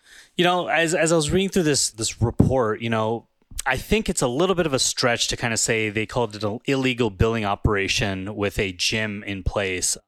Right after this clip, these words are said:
You know, a lot, like, like I mentioned earlier, the cancellation billing issues within the gym industry, the fitness industry, is a huge issue. It's actually a problem, and it's actually something that's very well known. It happens across gyms. You know,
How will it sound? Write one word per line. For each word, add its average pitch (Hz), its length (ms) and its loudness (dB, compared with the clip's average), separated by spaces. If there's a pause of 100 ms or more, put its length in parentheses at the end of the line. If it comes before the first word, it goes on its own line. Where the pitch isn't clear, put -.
You 123 80 0
know, 117 80 2
a 113 40 2
lot, 120 300 2
like, 120 220 -2
like 117 280 -2
I 123 80 2
mentioned 117 340 0
earlier, 104 340 2
the 98 220 -4 (220)
cancellation 120 600 0
billing 104 220 0
issues 98 320 -2
within 104 240 -4
the 98 100 -4
gym 107 500 -2
industry, 104 380 -2
the 95 80 -6
fitness 117 380 -4
industry, 98 580 -2 (300)
is 120 140 0
a 110 40 0
huge 123 600 0 (260)
issue. 101 380 0
It's 95 160 0
actually 120 380 0
a 101 40 -4
problem, 101 480 2
and 98 80 -2
it's 95 140 -2
actually 104 260 -2
something 101 380 -4
that's 92 240 -2
very 110 380 -2
well 110 160 0
known. 98 220 -2
It 95 40 -4
happens 101 480 -6 (420)
across 107 640 0
gyms. 98 560 -4
You 110 80 -2
know, 107 240 -2